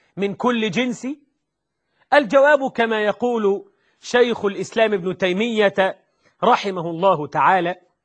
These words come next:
"وأما قوله: 'وخالفت أمر الله في قوله تعالى:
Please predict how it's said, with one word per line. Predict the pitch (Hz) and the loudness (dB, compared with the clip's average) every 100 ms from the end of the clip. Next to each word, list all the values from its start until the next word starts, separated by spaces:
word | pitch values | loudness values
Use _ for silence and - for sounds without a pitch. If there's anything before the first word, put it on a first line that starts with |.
| _ _ _ _ _ _ _ _ _ _ | _ _ _ _ _ _ _ _ _ _
"وأما | 214 269 320 302 277 | 2 4 2 2 2
قوله: | 262 262 247 226 208 214 208 - _ _ _ _ | 4 2 2 2 0 0 -2 -12 _ _ _ _
'وخالفت | - 202 - 269 277 277 262 240 247 226 _ | -2 0 4 6 6 6 4 2 0 -2 _
أمر | 254 269 262 247 | 2 2 2 0
الله | 233 226 233 262 269 247 | 0 -2 2 4 4 0
في | - 233 220 | -4 -4 -4
قوله | 214 269 269 254 208 220 | 2 2 2 -2 -4 -6
تعالى: | 202 208 220 254 262 226 175 | -2 2 4 4 4 2 -2